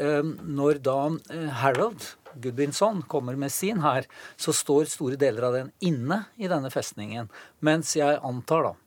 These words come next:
eh, i hvert fall, at en annen del av hæren er ute i åpent lende. Eh, Jon Vidar har jo helt sikkert rett når han sier at denne, disse hærene var altså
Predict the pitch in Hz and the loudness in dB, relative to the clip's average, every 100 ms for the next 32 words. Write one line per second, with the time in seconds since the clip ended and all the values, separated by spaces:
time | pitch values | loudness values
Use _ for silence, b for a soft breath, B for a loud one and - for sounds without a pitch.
0 | - 135 127 120 127 - 185 208 135 117 | -12 -6 -6 -4 -4 0 2 2 0 -2
1 | 135 143 - 147 117 117 123 131 135 147 | -2 -2 0 0 0 -2 2 2 2 2
2 | 190 202 B B B 147 147 143 98 - | 0 -2 B B B 0 0 -4 -6 -2
3 | 113 120 123 139 117 - 120 127 139 120 | 0 0 -2 0 0 0 -4 -2 0 0
4 | 104 120 - B B B 139 135 139 156 | 0 -2 -2 B B B 0 2 4 4
5 | 139 139 143 139 135 139 139 - - 131 | 4 4 2 2 0 -2 -4 -6 -8 -4
6 | 123 175 - - - 160 139 123 131 127 | 0 0 -2 -16 -10 -6 -4 -4 -6 -4
7 | 131 117 127 120 117 123 120 B B B | -4 -2 -4 -2 -4 -4 -4 B B B
8 | B _ 143 - 135 160 110 107 135 117 | B _ -2 0 2 2 2 0 -2 0
9 | 120 117 110 123 120 | 2 0 -2 -2 -4